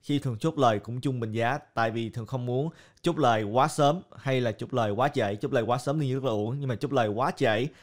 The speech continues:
thì sẽ không chốt đủ cái số lượng Bitcoin cần thiết để khi Bitcoin điều chỉnh lại, Thuận có sẵn cái số tiền mặt để mà mua trở lại.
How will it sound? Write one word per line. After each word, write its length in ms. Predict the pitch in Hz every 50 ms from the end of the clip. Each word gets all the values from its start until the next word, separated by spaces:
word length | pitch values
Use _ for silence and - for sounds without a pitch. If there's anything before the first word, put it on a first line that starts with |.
| - - -
thì 100 | - 131
sẽ 100 | - 127
không 300 | - - - 143 135 131
chốt 220 | - 156 165 196 - - -
đủ 400 | - 135 123 107 113 131 180 - - _ _ -
cái 100 | 147 143
số 140 | - 165
lượng 140 | 165 165 143
Bitcoin 420 | 120 113 - - 135 131 123 120 113 -
cần 200 | - 127 123 117
thiết 380 | - 160 170 196 196 - -
để 140 | - 104 110
khi 200 | 110 - 143 135
Bitcoin 360 | 127 117 - - - 120 117
điều 120 | 113 110 104
chỉnh 200 | 104 113 117 131
lại, 220 | 127 107 98 98
Thuận 240 | 98 - 107 104 107
có 180 | - 127 127 131
sẵn 260 | - - 98 98 101
cái 80 | 127
số 100 | 127 -
tiền 180 | 147 - 123 110
mặt 180 | 107 101 - -
để 140 | 104 107
mà 100 | 117 117
mua 220 | 110 110 113 113 113
trở 120 | - 139
lại. 300 | 131 120 107 101 104 107